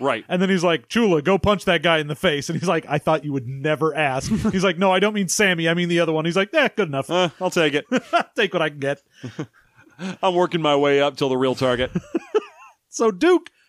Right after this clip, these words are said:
Speaker 2: goes off to go see Pepe about using the one radio on the island to maybe get a boat here.
Speaker 1: Okay.
Speaker 2: Chula follows and punches him in the head and takes him back to the lab.
Speaker 1: Huh.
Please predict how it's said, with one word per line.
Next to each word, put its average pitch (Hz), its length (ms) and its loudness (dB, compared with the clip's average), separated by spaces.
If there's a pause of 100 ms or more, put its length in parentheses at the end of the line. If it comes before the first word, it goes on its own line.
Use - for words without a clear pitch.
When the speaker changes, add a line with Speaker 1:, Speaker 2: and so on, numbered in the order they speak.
(380)
Speaker 2:
goes 233 240 2
off 180 200 2
to 175 80 -6
go 185 200 2
see 180 180 0
Pepe 151 380 0
about 170 440 2 (360)
using 208 500 2
the 190 100 2
one 190 460 0
radio 175 480 2
on 165 220 0
the 165 140 0
island 147 480 -2
to 175 120 0
maybe 160 320 0
get 147 180 0
a 147 60 -2
boat 113 280 -6
here. - 280 -12
Speaker 1:
Okay. 143 360 -2 (1160)
Speaker 2:
Chula 320 340 2
follows 202 520 2 (260)
and 254 180 0
punches 185 360 0
him 180 100 0
in 180 80 -2
the 170 140 2
head 139 440 -2
and 180 220 -2
takes 160 260 -2
him 147 120 -4
back 123 240 -4
to 131 80 -4
the 110 100 -8
lab. 95 220 -16 (100)
Speaker 1:
Huh. 262 180 2